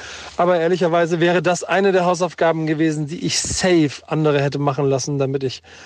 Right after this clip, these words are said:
äh, zumindest im Unterricht nicht ganz schlecht auffalle. Äh, trotzdem euch vielen Dank. Ich hoffe, Marvin kann ein bisschen mehr dazu sagen, weil es klingt so ein bisschen... So, als ob, oder es sieht auch ein bisschen so aus, als ob Marvin auch locker eine Rolle im Video hätte spielen können.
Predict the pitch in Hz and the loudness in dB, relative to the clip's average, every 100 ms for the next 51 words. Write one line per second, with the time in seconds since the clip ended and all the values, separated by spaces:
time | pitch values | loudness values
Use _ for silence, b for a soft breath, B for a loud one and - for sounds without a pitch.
0 | B B B - 143 139 139 - 147 143 | B B B 0 2 2 0 0 0 2
1 | 143 - 156 151 147 143 139 - 135 143 | 2 0 -2 0 0 0 0 -4 -4 -2
2 | 139 - 131 - 143 127 - 113 123 - | -2 -2 -4 -2 -2 -2 -6 -6 -6 -10
3 | B B B B B B - 160 151 196 | B B B B B B 0 0 2 0
4 | 214 214 190 202 - 208 185 185 208 226 | 0 0 0 0 2 2 4 2 2 -2
5 | 185 - 190 196 185 202 196 160 147 139 | -4 -4 0 2 2 2 2 0 0 -2
6 | 156 156 151 147 151 151 143 - 139 143 | -2 -2 -2 -2 0 2 0 -2 0 2
7 | 151 151 156 156 - 233 247 208 190 190 | 2 0 0 -2 -4 -4 -2 -2 0 0
8 | 196 180 185 B B B B B - 170 | 0 0 -2 B B B B B -2 0
9 | 175 165 170 175 - 170 - 233 208 196 | 2 0 -2 -2 -2 -2 -2 -2 0 0
10 | 190 196 185 185 190 190 185 165 180 185 | 0 0 2 2 2 0 -2 0 2 2
11 | 175 160 151 165 185 202 175 165 160 180 | 2 0 0 0 2 2 2 2 2 0
12 | 165 180 165 160 160 165 156 139 127 127 | 2 4 2 0 -2 -2 0 0 0 -6
13 | - 135 120 117 127 | -8 -8 -8 -10 -16